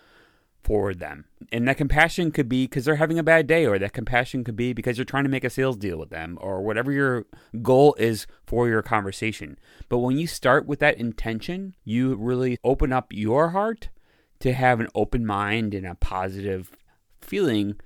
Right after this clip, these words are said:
that you can use to get to your end goals. My advice or my pep talk today for this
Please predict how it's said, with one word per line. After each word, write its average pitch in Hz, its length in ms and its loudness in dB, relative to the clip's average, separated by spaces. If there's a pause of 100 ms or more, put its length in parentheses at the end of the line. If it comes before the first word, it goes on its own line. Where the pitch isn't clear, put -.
(160)
that 104 120 -6
you 110 160 -2
can 110 200 -4
use 98 320 -4
to 95 400 -8
get - 240 -12
to - 100 -10
your 90 240 -10
end 87 180 -10
goals. 80 380 -12
My 151 220 2
advice 143 480 2
or 160 40 0
my 139 120 4
pep - 260 0
talk 135 220 -2
today 110 460 0
for 101 300 -2
this 107 320 -6